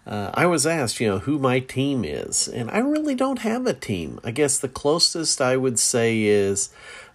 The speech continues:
uh, probably the Bears, uh, simply going back to all the fun around Super Bowl twenty when I was in college, and, uh, we had a great, um, uh, party, uh, for that particular Super Bowl.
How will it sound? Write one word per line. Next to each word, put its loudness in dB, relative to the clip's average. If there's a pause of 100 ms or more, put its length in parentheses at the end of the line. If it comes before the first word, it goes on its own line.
uh, 0
probably 0
the -2
Bears, 0 (100)
uh, -4
simply 0
going 0
back -2
to -6
all 2
the 0
fun 0
around -4
Super -2
Bowl -2
twenty -4
when -4
I -2
was -4
in -8
college, -4
and, -8 (500)
uh, -4
we -4
had 0
a -4
great, -2
um, -8 (920)
uh, -10 (220)
party, 0 (200)
uh, -6
for 0
that -4
particular -6
Super -2
Bowl. -4